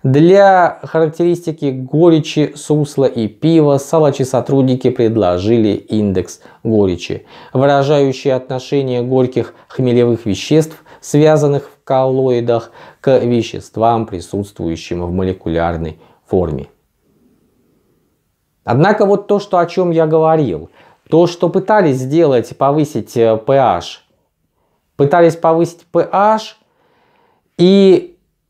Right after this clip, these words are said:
получалось, что плохой брух,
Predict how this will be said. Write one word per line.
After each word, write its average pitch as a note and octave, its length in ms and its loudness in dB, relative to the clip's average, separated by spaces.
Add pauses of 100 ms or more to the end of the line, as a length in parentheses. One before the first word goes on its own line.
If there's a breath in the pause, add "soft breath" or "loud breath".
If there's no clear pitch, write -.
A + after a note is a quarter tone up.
получалось, E3+ 680 2
что F3+ 760 -4 (880)
плохой D3+ 360 2
брух, B2 420 -4